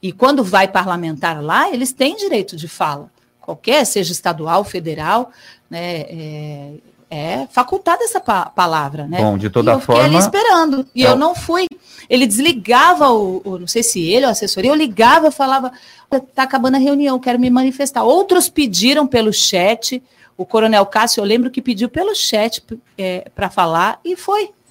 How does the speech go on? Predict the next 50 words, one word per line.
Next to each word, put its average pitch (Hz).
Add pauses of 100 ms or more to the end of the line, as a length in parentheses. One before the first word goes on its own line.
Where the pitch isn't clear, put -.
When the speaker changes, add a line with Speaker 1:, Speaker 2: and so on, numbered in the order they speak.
(200)
Speaker 1:
E 240
eu 277
já 285
tinha 349
pedido 302
bem 349
antes. 359 (500)
Aí 226
eu 247
falei, 254
"Não, 233
eu 214
vou 247
ficar 254
até 240
o 403
fim, 185 (240)
talvez 202
ele 226
me 233
coloque 214
por 285
último 220
pra -
falar, 175
mas 180
tudo 262
bem, 180
não 175
tem 196
problema." 196 (320)
Aí -
vi 202
a 196
hora 196
passar, 294
outros 208
foram 226
falando 269
de 226
diversos 196
assuntos 285
e 233
tal, 302
tal, 311
tal, 294
tal, 302 (300)
mas 294
eu 320
só -